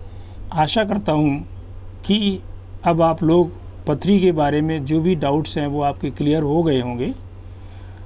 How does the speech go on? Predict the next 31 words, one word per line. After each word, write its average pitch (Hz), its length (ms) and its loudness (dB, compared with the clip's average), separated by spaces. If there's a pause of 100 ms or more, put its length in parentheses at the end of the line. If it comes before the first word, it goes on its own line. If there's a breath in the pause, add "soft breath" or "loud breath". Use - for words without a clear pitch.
(480 loud breath)
कैसे 143 280 0
बनती 147 420 2
है, 151 240 2
कैसे 147 300 -2
ठीक 160 260 -2
हो 165 140 0
सकती 147 400 -4
है। 147 260 -4 (480)
और 139 300 -4 (100)
पित्ताशय 165 1000 2
जो 143 160 0
गॉल 156 240 6
ब्लैडर 143 300 2
है, 147 320 -4 (100)
काफ़ी 160 240 2
लोग 170 300 2
पूछते 165 340 0
हैं 143 260 -2
कि - 420 -14
क्या 151 180 4
दवाई 151 320 4
खाने 156 320 -2
से 151 160 -2
गॉल 143 240 4
ब्लैडर 147 260 0
की 147 100 0
पथरी 139 420 -4
ठीक 151 200 0
हो 147 120 -2
सकती 131 360 -4
है। 135 160 -4